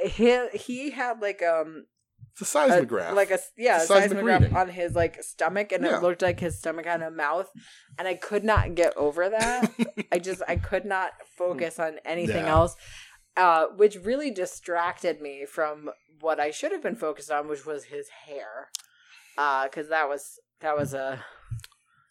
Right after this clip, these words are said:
Speaker 1: that was really something.
Speaker 2: All right, so we're gonna,
Speaker 1: Um,
Speaker 2: we're
Speaker 1: and
Speaker 2: gonna
Speaker 1: then D J informed me that he was, like,
Speaker 2: Yeah.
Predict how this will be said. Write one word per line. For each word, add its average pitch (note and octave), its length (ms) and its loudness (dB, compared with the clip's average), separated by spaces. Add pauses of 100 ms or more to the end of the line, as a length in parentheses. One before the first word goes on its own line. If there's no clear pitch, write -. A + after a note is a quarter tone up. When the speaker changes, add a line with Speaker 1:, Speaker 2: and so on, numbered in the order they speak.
(160)
Speaker 1:
that F#3+ 80 6
was G3+ 160 2
really D3 180 -2
something. F#3+ 480 -4
Speaker 2:
All A2+ 60 0
right, E2+ 180 0
so - 160 -6
we're B2+ 100 0
gonna, F3 180 2
Speaker 1:
Um, F3 60 0
Speaker 2:
we're C#3+ 80 2
Speaker 1:
and D3+ 100 4
Speaker 2:
gonna G#3 100 4
Speaker 1:
then G#3 100 -4
D G#3+ 200 -8
J G#3 200 2
informed F#3+ 480 0
me F3+ 120 6
that E3+ 180 4
he F3+ 160 0
was, F3+ 160 -4
like, E3 120 4
Speaker 2:
Yeah. D#3+ 60 -16